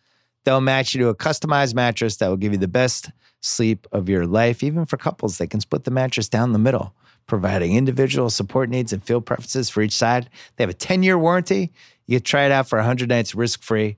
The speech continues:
They'll even pick it up for you if you don't love it, but we think you will. Helix is offering up to a hundred twenty-five dollars off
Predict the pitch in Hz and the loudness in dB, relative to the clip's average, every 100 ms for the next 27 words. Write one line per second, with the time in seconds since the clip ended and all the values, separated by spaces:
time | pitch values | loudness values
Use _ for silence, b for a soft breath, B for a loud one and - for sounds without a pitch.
0 | - 92 107 107 98 - - 135 131 - | -4 -2 2 0 -2 -4 -2 0 0 -2
1 | 101 98 87 98 101 101 95 87 - _ | -2 -2 -2 -2 -2 -2 -2 -4 -8 _
2 | b b - 76 113 120 156 151 151 160 | b b -6 0 0 0 -2 0 2 2
3 | 123 117 b b b 170 185 190 175 160 | 0 -4 b b b 2 2 2 0 2
4 | 151 156 143 131 135 120 117 160 170 - | 2 0 -2 0 0 2 2 0 -2 0
5 | 156 135 135 127 120 117 113 101 101 | 0 2 2 2 2 2 0 0 -2